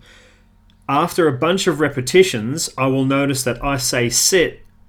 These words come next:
and before I've had time to provide the pressure, my dog is automatically predicting and connecting the dots. "You say, 'Sit,' this is the type of pressure you're gonna bring on. I'll beat you to it so you can get me that marker and that,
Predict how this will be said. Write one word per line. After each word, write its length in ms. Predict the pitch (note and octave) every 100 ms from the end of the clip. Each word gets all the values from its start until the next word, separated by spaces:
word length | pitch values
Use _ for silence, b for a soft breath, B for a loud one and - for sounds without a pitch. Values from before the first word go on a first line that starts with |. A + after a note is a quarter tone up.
| _
and 240 | C3 B2 A#2+
before 640 | B2+ - - F3 F3 D#3+
I've 120 | C#3
had 300 | B2+ C3 B2
time 460 | B2+ D#3 D3+ C#3+ C#3 B2+
to 280 | - A#2 A2 - _ -
provide 880 | - A#2 G#2 C3 E3 E3+ D3 B2 -
the 80 | B2
pressure, 520 | - A2+ - C#3+ F#3 B B B
my 160 | C3 B2+
dog 240 | B2+ C3
is 200 | C3 B2
automatically 680 | D3+ D#3 D3 C#3 C3+ C3 B2+
predicting 600 | B2 B2 A2+ F#3 F#3 B2
and 120 | A#2
connecting 400 | A2 C3+ B2 B2
the 80 | A#2
dots. 460 | A2+ E3+ G3+ - - b b b
"You 160 | B2+ C3
say, 240 | - B2
'Sit,' 440 | B2 - F#3 F#3 - -
this 180 | C#3 C3+
is 100 | C#3
the 100 | B2+
type 200 | B2+ B2+
of 80 | B2
pressure 260 | - C3+ C#3
you're 100 | B2
gonna 140 | C3
bring 220 | A#2 B2+
on. 280 | C#3+ E3+ F#3 B B
I'll 120 | C3+
beat 280 | B2+ C#3 B2+
you 80 | B2+
to 300 | B2+ F3+ E3
it 100 | -
so 100 | -
you 220 | C3+ C3
can 240 | B2+ A#2+ G#2+
get 260 | E3 E3
me 160 | D3+ C#3
that 180 | C3 C3
marker 560 | C3 C3+ D#3 F3 F3+ -
and 400 | C#3 C3 B2 B2+
that, 300 | B2 A#2+